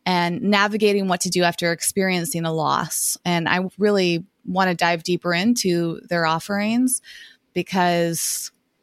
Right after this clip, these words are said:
it's not something that I've done any planning around for myself or my family members. And frankly,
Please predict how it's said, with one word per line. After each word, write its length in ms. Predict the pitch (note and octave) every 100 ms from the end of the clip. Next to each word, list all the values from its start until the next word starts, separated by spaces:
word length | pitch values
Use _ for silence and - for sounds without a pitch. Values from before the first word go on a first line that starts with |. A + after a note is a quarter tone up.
| _
it's 180 | G3+ -
not 320 | A#3+ C#4+ -
something 640 | - C4+ A#3+ B3 A#3+ A3+ G#3
that 260 | F3+ F3 _ _ _ _ -
I've 280 | F#3+ F#3+ E3+
done 260 | G3 F#3+ G3+
any 260 | G3 D#4+
planning 460 | C4 F3+ E3 - F3+
around 300 | E3+ E3+ E3
for 80 | F#3
myself 640 | F3+ F3 F3+ F3+ F#3+ -
or 140 | G3 C4+
my 160 | A3
family 340 | - D#3+ D#3 F2+
members. 640 | F2+ F#2 - - - - - - - - - -
And 200 | A3+ A3+
frankly, 580 | - B3 C#4+ B3 G#3+